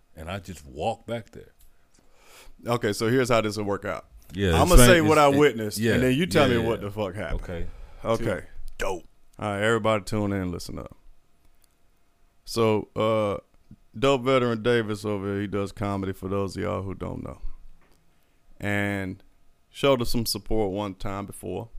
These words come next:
Speaker 2: but he kept going on and on about this special event. You know, black comedians banding together, gonna get some shit started.
Speaker 1: Black History Month.
Speaker 2: Yes, on Black History Month.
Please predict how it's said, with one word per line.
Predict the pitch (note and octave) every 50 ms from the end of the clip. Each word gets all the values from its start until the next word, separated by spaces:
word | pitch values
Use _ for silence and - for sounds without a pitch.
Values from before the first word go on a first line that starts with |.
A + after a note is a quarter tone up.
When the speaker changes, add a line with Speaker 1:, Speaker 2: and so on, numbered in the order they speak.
| - - - - _ _ _ _ -
Speaker 2:
but | - G2
he | G#2
kept | G2+ - A#2+ A2 G#2+
going | A2+ A2+ A2+ A2+ A2+
on | A2 A2 A2
and | A2 G#2+
on | A2 G#2+ G#2+
about | G2+ G2+ G#2 G2+ - - - - - _ _ _ _ _ _ _ _ _ -
this | - G2+ -
special | - A2+ A2 G#2 - F#2+ G2+
event. | G2 F2+ G#2 G#2+ A2+ - - _ _ _ _ _ _ _ _ _ _ _ _ _ _ _ _
You | - A2+ A2+
know, | A2 A2 A2+ G#2+ G#2
black | - G#2+ A2+ A#2 A2+ -
comedians | - A#2 A2 A2+ A2 A2+ G#2+ A2 A2+ A2 A2 A2 - - - - - - -
banding | - G#2 A2+ A2+ A2 G#2+ G#2+ G#2+
together, | G#2 G#2+ A2 G#2+ G#2 G#2 A2 G#2 - - - - - - _ -
gonna | B2+ B2+ B2
get | A#2 A#2
some | - A2+
shit | G2+ - A#2 G#2+
started. | - - C3 A2 G2 - - - - - - -
Speaker 1:
Black | - E2+ E2 E2 -
History | - F2+ D#2+ - - D2 D2
Month. | D2+ D#2 D2+ D2 C#2 - - - - -
Speaker 2:
Yes, | - C3 C3+ B2 - - - -
on | - E3 C3 G#2
Black | G#2+ G2 F#2 -
History | G#2 F2+ - - E2
Month. | D2+ D#2+ D2+ -